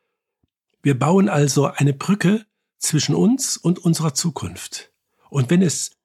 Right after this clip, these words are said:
in der Friedensfrage überhaupt darum geht, Brücken zu bauen,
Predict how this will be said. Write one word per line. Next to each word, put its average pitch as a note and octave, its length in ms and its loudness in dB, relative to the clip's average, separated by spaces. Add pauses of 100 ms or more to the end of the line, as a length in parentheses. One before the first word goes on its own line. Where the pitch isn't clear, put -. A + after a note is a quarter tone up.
(220)
in - 80 0
der C#3 80 4
Friedensfrage C#3 760 0
überhaupt B2+ 320 -4
darum C#3+ 220 -2
geht, D3+ 420 -2
Brücken G3 380 2
zu - 160 -2
bauen, F#2+ 380 -6